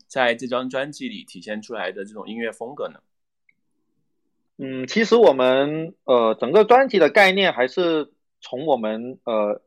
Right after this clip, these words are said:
Speaker 2: 就是我们是先有作品，然后再去想，呃，整个专辑的概念的。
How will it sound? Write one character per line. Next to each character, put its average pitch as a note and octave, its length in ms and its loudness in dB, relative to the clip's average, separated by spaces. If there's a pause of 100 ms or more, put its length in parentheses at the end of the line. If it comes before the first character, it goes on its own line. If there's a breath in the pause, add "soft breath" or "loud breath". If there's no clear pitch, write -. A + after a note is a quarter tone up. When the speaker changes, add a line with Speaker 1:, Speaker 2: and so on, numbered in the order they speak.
(120)
Speaker 2:
就 A#3 100 0
是 A3+ 120 2
我 D#3 100 8
们 B2 100 0
是 G#3 140 -2
先 B3+ 280 4
有 C3+ 180 2
作 F#3 200 2
品， A2 180 -4
然 G#2 120 -4
后 D#3+ 140 -2
再 D3+ 180 4
去 D3+ 260 -6
想， F#2+ 540 -6
呃， G2+ 300 -8
整 F#2+ 180 -8
个 C3+ 480 6 (260 soft breath)
专 F#3 220 4
辑 D3 100 -6
的 A#2+ 140 0
概 B2+ 220 4
念 A#2+ 260 -2
的。 F#2+ 160 -12